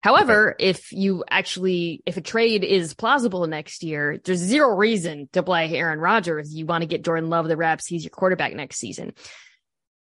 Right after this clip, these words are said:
Speaker 1: That's a perfect world. That's not the world we live in. We live in a world where Aaron <laughs> Rodgers doesn't like to make decisions for, um, some time. And, and, uh, of course, now we're going on two very dramatic off seasons. So that, that was kinda where I came down on it. It's like,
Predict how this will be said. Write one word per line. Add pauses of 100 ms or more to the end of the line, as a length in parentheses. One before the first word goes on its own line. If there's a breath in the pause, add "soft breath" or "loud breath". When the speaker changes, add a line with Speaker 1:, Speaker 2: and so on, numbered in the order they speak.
(120)
Speaker 1:
That's
a
perfect
world.
That's
not
the
world
we
live
in.
We
live
in
a
world
where
Aaron
<laughs>
Rodgers
doesn't
like
to
make
decisions (100)
for,
um, (440 loud breath)
some
time.
And,
and,
uh,
of
course,
now
we're
going
on
two
very
dramatic
off
seasons.
So
that,
that
was
kinda
where
I
came
down
on
it.
It's
like,